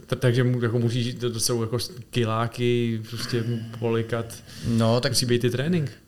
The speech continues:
Speaker 2: No, se dá žít jako historicky z toho, co máš
Speaker 1: Jo.
Speaker 2: tady docela dlouho.
Speaker 1: <laughs> Jo, jo.
Speaker 2: Ne, ale je to, je
Speaker 1: To,
Speaker 2: to,
Speaker 1: co
Speaker 2: je
Speaker 1: tam
Speaker 2: to,
Speaker 1: je.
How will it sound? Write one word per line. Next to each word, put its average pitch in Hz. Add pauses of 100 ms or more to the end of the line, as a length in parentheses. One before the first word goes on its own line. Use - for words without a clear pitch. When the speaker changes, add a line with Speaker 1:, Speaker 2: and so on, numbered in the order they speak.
(1200)
Speaker 2:
No, 113
se 120
dá 131
žít 127
jako 127
historicky 123
z -
toho, 131
co 117
máš 120
Speaker 1:
Jo. 147 (180)
Speaker 2:
tady 190
docela 131
dlouho. 123
Speaker 1:
<laughs> -
Jo, 127
jo. 127 (200)
Speaker 2:
Ne, 131
ale 151
je 151
to, 156
je 139
Speaker 1:
To, 143
Speaker 2:
to, -
Speaker 1:
co 139
Speaker 2:
je 139
Speaker 1:
tam 127
Speaker 2:
to, 123
Speaker 1:
je. 120